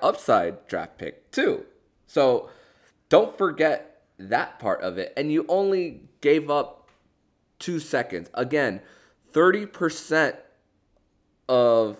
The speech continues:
second round picks and later make it to the show. So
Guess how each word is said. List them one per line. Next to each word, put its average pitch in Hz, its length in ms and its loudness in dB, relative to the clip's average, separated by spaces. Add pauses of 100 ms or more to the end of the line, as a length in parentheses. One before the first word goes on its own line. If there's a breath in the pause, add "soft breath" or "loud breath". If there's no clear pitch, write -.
(440)
second 143 380 -2
round 131 220 -2
picks 131 380 -2
and 107 260 -6
later 113 520 0 (260 soft breath)
make 120 240 -2
it 117 160 -6
to 117 100 -8
the 95 60 -6
show. 82 380 -4 (580)
So 165 600 2